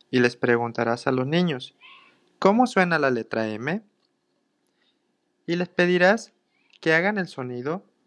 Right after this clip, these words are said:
colocando sus labios juntos y haciéndolos vibrar. Mm. Como por ejemplo, ¿cómo,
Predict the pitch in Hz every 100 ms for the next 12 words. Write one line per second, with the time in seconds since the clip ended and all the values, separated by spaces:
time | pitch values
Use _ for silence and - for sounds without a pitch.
0 | _ _ _ 131 131 127 151 190 214 156
1 | 143 135 139 135 - 196 202 - - _
2 | _ _ _ 143 120 - 143 147 165 175
3 | - - - - - _ _ _ _ _
4 | _ _ _ _ _ _ - 147 160 170
5 | 170 175 175 170 165 156 147 139 127 113
6 | 131 _ _ _ - - - - _ _
7 | _ _ _ _ _ _ _ _ _ _
8 | 175 180 180 190 190 185 233 190 131 -
9 | 180 196 240 240